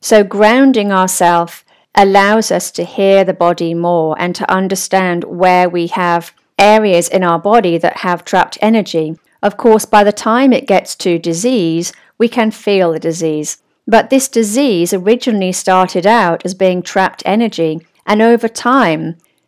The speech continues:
it started to change into matter because energy and matter are interchangeable on the quantum level,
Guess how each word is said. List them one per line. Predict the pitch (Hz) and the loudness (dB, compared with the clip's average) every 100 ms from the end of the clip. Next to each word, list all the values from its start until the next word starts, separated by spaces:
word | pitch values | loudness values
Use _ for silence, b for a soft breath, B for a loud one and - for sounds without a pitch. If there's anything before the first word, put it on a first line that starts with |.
| - | -6
it | 196 190 | -4 -2
started | - 214 220 - 190 - | 2 2 2 -2 -6 -4
to | 185 185 | -4 -4
change | - 220 220 214 190 - | -2 0 2 0 -2 -2
into | 190 185 190 | -2 -2 -4
matter | 180 180 175 160 165 - | -2 -4 -4 -6 -6 -8
because | 180 196 - | -6 -6 -4
energy | - 202 208 220 226 - | -4 -2 -2 0 0 0
and | 190 185 | -2 -2
matter | 180 175 175 170 170 _ | -2 -2 -2 -2 -4 _
are | 175 175 | 0 0
interchangeable | 196 196 202 190 196 190 185 170 165 160 - | 0 -4 -4 -4 -2 -2 -4 -2 -2 -2 -2
on | 180 175 | -4 -2
the | 165 170 165 - _ - | -2 -4 -4 -8 _ -12
quantum | - 185 180 180 | -2 -2 -2 -4
level, | 175 165 165 151 151 | -2 -2 0 -4 -4